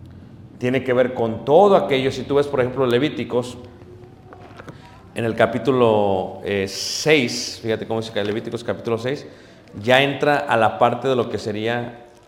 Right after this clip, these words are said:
Levítico seis, siete, fíjate cómo dice ahí. Viene a lo que viene a ser la parte del sacerdocio. ¿Cómo es que el sacerdote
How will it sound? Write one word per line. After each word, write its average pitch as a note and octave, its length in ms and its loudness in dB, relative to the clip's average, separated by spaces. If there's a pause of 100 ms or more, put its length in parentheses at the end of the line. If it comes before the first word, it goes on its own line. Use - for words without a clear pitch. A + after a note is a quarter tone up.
(240)
Levítico G#2+ 440 -6
seis, A2 280 -4
siete, A#2+ 500 -6 (2250)
fíjate G2+ 240 -6
cómo G2 220 -4
dice F#2+ 200 -8
ahí. A2+ 260 -8 (1500)
Viene B2 520 -2
a A2+ 80 -2
lo G#2+ 160 -2
que A2+ 120 -2
viene A#2+ 220 -2
a B2 60 -4
ser B2+ 480 -4 (680)
la A2 260 0
parte B2+ 360 4
del A#2+ 200 2
sacerdocio. A2 880 -4 (600)
¿Cómo D#3 300 2
es F3 140 -2
que E3 100 -2
el D3 160 2
sacerdote B2 960 -2